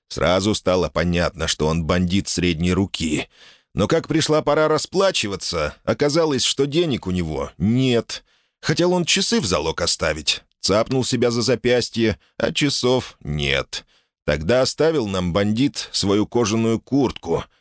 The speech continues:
Прошёл день, другой, третий. Нет бандита, а нам расплачиваться надо. Ну и продали мы эту куртку. Прошёл год,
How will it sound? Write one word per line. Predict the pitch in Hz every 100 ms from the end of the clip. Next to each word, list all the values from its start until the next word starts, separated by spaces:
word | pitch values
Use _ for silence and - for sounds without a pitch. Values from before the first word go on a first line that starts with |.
| _ _
Прошёл | - 131 - 175 110
день, | 98 107 120 110 - -
другой, | 76 135 98 90 104 101 87 _ _
третий. | 101 113 113 - 101 90 - _ _ _
Нет | 82 98 135 139
бандита, | 139 127 87 85 - 78 - _ -
а | 67
нам | 87 117
расплачиваться | 151 - 113 117 113 123 117 107
надо. | 95 76 71 76 - _ _ _ 151
Ну | 175
и | 196
продали | - 180 120 135 135
мы | 131
эту | 127 117 117
куртку. | - 123 110 - 98 92 - _ _ -
Прошёл | 143 185 175
год, | 87 101 143 135 -